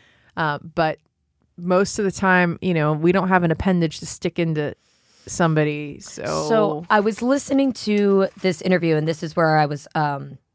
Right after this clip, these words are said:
Speaker 2: coming back to Westgate, uh, Necromantic, um, bookstore. So, uh, author Lillian Wendell, that is the name, Lillian,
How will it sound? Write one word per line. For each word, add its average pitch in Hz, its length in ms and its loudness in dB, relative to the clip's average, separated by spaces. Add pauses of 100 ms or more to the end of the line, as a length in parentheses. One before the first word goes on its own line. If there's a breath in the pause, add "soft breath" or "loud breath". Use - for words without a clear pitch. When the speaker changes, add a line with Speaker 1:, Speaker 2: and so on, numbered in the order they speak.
(400)
Speaker 2:
coming 180 300 -2
back 151 240 -4
to 131 540 -4 (120)
Westgate, 147 560 -4 (600 soft breath)
uh, 139 260 0
Necromantic, 139 840 -10 (200)
um, 143 460 -2 (920)
bookstore. 156 360 -8
So, 165 220 -6 (200)
uh, 147 260 4 (120)
author 185 500 2 (320 loud breath)
Lillian 202 540 4
Wendell, 160 640 2 (600)
that - 180 -14
is - 260 -20
the 147 60 -14
name, - 260 -18 (200)
Lillian, 151 540 -8